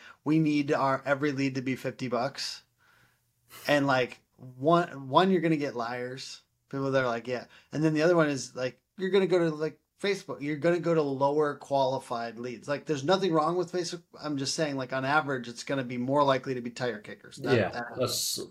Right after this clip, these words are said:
Speaker 2: I said sixty percent of leads
Speaker 1: Yeah.
Speaker 2: on Google, like, try ten percent on
Speaker 1: Yeah.
Speaker 2: Facebook.
Speaker 1: And there's, basically, there's, there's nothing wrong with that, but just know you're forcing people, you're forcing your agency partners, and, like, some won't lie to you. We'll just tell you, like, "No, we're never gonna do fifty dollars a lead. That's fine.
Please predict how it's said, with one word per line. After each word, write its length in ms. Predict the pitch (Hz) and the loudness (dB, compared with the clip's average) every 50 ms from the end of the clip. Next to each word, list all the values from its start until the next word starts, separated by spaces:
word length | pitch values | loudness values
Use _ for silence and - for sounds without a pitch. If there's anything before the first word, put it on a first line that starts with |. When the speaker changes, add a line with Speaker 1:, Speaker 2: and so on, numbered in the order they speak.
| 107 101 104 - | -14 -16 -8 -2
Speaker 2:
I 120 | 131 131 | 0 0
said 260 | 131 - - 156 135 - | 2 4 6 6 6 6
sixty 440 | - - 180 175 170 - - 175 | 4 4 4 4 4 4 0 2
percent 360 | 160 160 156 - - 165 160 156 | 4 4 2 2 2 2 2 2
of 160 | 156 139 139 | 2 2 2
leads 480 | 143 151 151 151 151 147 - - - - | 2 4 4 4 2 0 -4 -6 -4 -2
Speaker 1:
Yeah. 60 | 135 | 0
Speaker 2:
on 160 | 131 120 120 | 0 2 2
Google, 520 | 110 143 147 147 139 156 143 143 143 123 - | 4 4 4 6 6 6 6 6 4 2 0
like, 360 | 120 120 117 113 110 - _ - | 4 4 4 4 4 0 _ -8
try 260 | - - 127 123 120 | 0 4 4 4 4
ten 320 | 117 - - - 135 123 117 | 2 -2 -4 -2 -2 -2 0
percent 460 | - 117 107 - - 110 90 90 - | 0 0 -2 -2 -4 -8 -8 -8 -8
on 120 | - 107 101 | -10 -10 -10
Speaker 1:
Yeah. 200 | - - 107 101 | -8 -6 -6 -4
Speaker 2:
Facebook. 440 | - 95 - - - - - - - _ - | -4 -6 -10 -12 -16 -18 -18 -18 -20 _ -6
Speaker 1:
And 160 | 143 160 170 | -2 2 4
there's, 220 | 170 170 165 - | 4 4 2 0
basically, 400 | - 151 190 202 190 160 208 196 | -2 0 2 2 2 4 4 4
there's, 180 | 180 170 160 160 | 4 4 2 0
there's 260 | - 151 160 165 160 | -2 -4 -4 -2 -2
nothing 320 | 160 185 175 175 170 147 143 | 0 -2 0 0 -2 -2 -2
wrong 220 | 160 170 175 175 | -2 0 0 0
with 80 | 165 156 | -2 -2
that, 140 | 151 135 | -4 -4
but 100 | 123 139 | -4 -6
just 180 | 131 135 131 127 | -8 -8 -8 -6
know 300 | 143 151 175 165 156 143 | -2 0 4 4 4 4
you're 160 | 131 131 131 | 2 -2 -6
forcing 640 | - - - 147 151 151 147 - - 143 139 127 123 - - | -8 -6 -2 0 0 0 0 -2 -6 -4 -4 -4 -6 -8 -10
people, 560 | - 160 143 - 135 135 127 127 120 - _ _ _ _ _ _ - | -8 -8 -6 -4 -4 -2 -2 -2 -4 -6 _ _ _ _ _ _ -12
you're 100 | 131 120 | -12 -8
forcing 540 | - - 196 190 185 - - 185 180 165 156 | -2 2 4 4 4 4 6 4 4 4 4
your 180 | 147 139 139 | 2 0 -2
agency 560 | 131 143 147 147 135 135 143 135 131 - 135 | -2 -2 -2 -4 -4 -4 -4 -4 -4 -6 -10
partners, 760 | 120 - - 135 135 135 135 - 117 113 110 107 - - - - _ _ _ _ _ _ _ _ - | -8 -4 0 0 0 0 -2 -6 -12 -12 -12 -14 -16 -18 -20 -20 _ _ _ _ _ _ _ _ -6
and, 120 | 135 147 | -2 0
like, 180 | 151 147 139 139 | 0 0 0 -2
some 320 | - - 170 185 185 160 | -2 0 0 2 2 2
won't 260 | 135 143 160 165 165 | 4 4 4 4 4
lie 200 | - 123 127 123 | 2 -2 -2 -2
to 80 | 117 110 | -2 -4
you. 120 | 107 107 | -8 -8
We'll 160 | 107 110 131 131 | -4 -2 -2 -2
just 200 | 127 131 123 - | -2 -4 -6 -4
tell 160 | - 139 135 | -2 -2 0
you, 120 | 131 120 113 | 0 0 0
like, 200 | 110 110 - - | -2 -2 -4 -4
"No, 160 | 123 127 117 | -4 -4 -4
we're 140 | 110 113 113 | -4 -4 -4
never 240 | 120 123 117 120 | -4 -2 0 -2
gonna 180 | 117 120 117 113 | -2 -2 -4 -6
do 160 | 107 113 110 | -6 -8 -8
fifty 360 | 110 - 123 110 - - 117 | -6 -6 -6 -6 -6 -6 -6
dollars 380 | 113 117 110 104 107 110 110 107 | -4 -2 -2 -2 -2 -4 -8 -10
a 60 | 107 | -10
lead. 200 | 104 117 120 107 | -8 -8 -6 -6
That's 180 | 113 110 107 - | -6 -8 -8 -10
fine. 320 | - - 92 98 95 82 | -8 -8 -8 -8 -8 -12